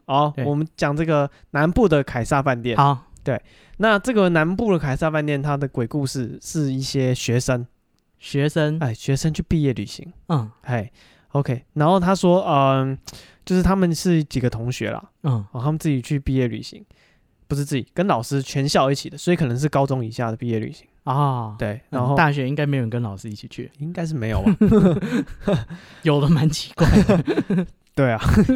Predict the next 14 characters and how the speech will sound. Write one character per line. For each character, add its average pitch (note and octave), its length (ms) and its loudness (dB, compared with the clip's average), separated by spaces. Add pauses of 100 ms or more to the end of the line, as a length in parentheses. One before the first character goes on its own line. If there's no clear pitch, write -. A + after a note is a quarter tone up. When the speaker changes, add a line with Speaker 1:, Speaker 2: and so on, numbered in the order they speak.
Speaker 1:
<laughs> G#3 500 -4
好， B2+ 200 2
反 C#3+ 160 0
正 G#3 140 2
他 G#3 100 2
们 G3+ 60 -6
就 G3 80 2
是 F#3+ 300 4
去， - 40 -16 (260)
呃， C3 520 0
去 F#3 220 0
南 C#3 200 0
部 D3 220 2
玩。 G#2+ 180 -4